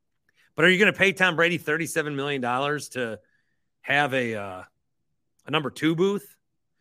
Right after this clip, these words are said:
Or does Fox do the thing where they're like, "We have two number one booths, but then who do you pair with Tom Brady?" Unless Tom Brady's gonna be the play-by-play guy. It's a very interesting media story for sure. Might be the most interesting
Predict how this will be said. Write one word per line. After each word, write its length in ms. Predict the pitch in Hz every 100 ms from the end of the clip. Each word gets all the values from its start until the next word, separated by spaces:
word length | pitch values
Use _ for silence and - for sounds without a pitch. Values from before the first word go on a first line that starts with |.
| _ _ -
Or 120 | 151
does 140 | 147
Fox 300 | - 170 180
do 120 | 190
the 80 | 170
thing 200 | 156 160
where 100 | 156
they're 80 | 147
like, 180 | 127 120
"We 120 | 214
have 120 | 156
two 160 | - 202
number 260 | 180 143 110
one 280 | 139 180
booths, 440 | 175 196 196 - - _ _ -
but 80 |
then 120 | 165 160
who 100 | 208
do 60 |
you 100 | 190
pair 200 | - 180
with 140 | 170 -
Tom 260 | 165 151
Brady?" 460 | 120 160 143 82 _ _ _ _ _ _ _ _ _ _ _ _ _ _ _ _ 151
Unless 220 | 165 -
Tom 220 | 175 156
Brady's 300 | 139 175 151
gonna 120 | 147
be 80 | 147
the 80 | 127
play-by-play 680 | - 151 147 123 - 131 160
guy. 320 | 175 175 180 _ _ -
It's 160 | 190 196
a 40 |
very 400 | 143 196 214 220
interesting 760 | - 190 190 180 - 170 147
media 340 | 147 156 147 131
story 460 | - 139 120 107
for 180 | - 117
sure. 240 | - 110 110
Might 180 | 185
be 80 | 190
the 60 | 147
most 280 | 143 139 120
interesting 500 | 98 92 - 90